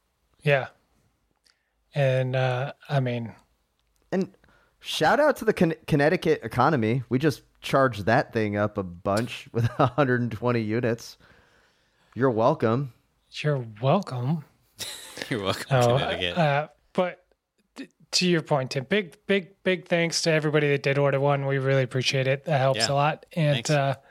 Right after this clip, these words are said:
Speaker 1: enjoy your tool rolls because I, I ain't kidding.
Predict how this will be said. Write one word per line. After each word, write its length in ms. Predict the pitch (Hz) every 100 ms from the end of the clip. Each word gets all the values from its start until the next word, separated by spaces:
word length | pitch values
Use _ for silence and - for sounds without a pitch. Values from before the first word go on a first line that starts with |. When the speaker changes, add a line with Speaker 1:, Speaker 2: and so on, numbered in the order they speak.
| _ _ _ _ _ -
Speaker 1:
enjoy 360 | 185 165 208
your 180 | 220 175
tool 260 | - 208 175
rolls 340 | 151 143 135
because 400 | - 160 147 - -
I, 60 | 180
I 300 | 160 165 185
ain't 200 | 208 190
kidding. 380 | 214 170 147